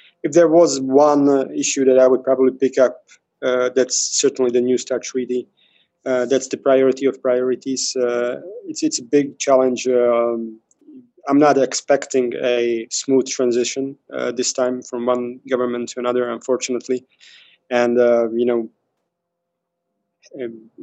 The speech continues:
realizing that, uh, the new government will start its work on January twentieth, and, uh, the treaty expires on February fifth, that really leaves us with a pretty, you know, thin window of opportunity, uh, uh, and it will be a massive challenge. But I,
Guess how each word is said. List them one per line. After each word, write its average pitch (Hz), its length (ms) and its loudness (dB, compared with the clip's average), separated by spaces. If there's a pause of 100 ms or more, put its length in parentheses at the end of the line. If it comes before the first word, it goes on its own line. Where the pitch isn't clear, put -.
(160)
realizing 135 600 6
that, 123 260 0
uh, 120 260 2
the 120 120 2
new 131 180 4
government 127 460 2
will 123 80 0
start 131 340 2
its 127 180 -4
work 123 300 0
on 120 240 -2
January 123 540 2
twentieth, 127 520 0 (220)
and, 120 300 -2
uh, 123 140 4
the 123 120 -2
treaty 123 380 -4
expires 127 560 2
on 120 80 -8
February 123 400 -2
fifth, - 420 -6 (680)
that 139 160 2
really 135 240 6
leaves 131 180 2
us 123 200 -4
with 123 140 0
a 127 100 2
pretty, 123 520 -4 (540)
you 123 180 -8
know, 117 200 0 (880)
thin 135 260 2
window 127 360 4
of 123 140 2
opportunity, 117 720 -4 (500)
uh, 143 40 -6
uh, 123 600 0
and 127 280 0
it - 60 -2
will 131 80 4
be 123 80 0
a 123 60 2
massive 123 260 -2
challenge. 123 340 -2
But 135 120 2
I, 131 120 4